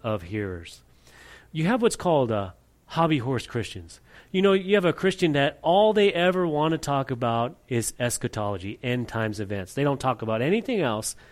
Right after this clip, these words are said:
but that. Or they only talk about missions. No matter what you do,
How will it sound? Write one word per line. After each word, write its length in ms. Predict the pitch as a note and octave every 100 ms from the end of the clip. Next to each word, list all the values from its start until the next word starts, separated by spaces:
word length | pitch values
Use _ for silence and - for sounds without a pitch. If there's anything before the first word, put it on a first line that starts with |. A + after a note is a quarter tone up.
| - _
but 200 | C3 -
that. 320 | A2 G#2 _ _ - -
Or 100 | C#3+
they 180 | D3 D#3 -
only 380 | F#3 A3 G#3+ G#3+
talk 280 | E3+ F3+
about 320 | F3 D3+ D3 C#3+
missions. 580 | C#3 C3+ G#2+ F#2 - -
No 220 | F#3+ B2+
matter 280 | C#3 D#3 D3
what 280 | C3+ G#3 G3+
you 120 | A#3+
do, 440 | G3 A3 E3+ D#3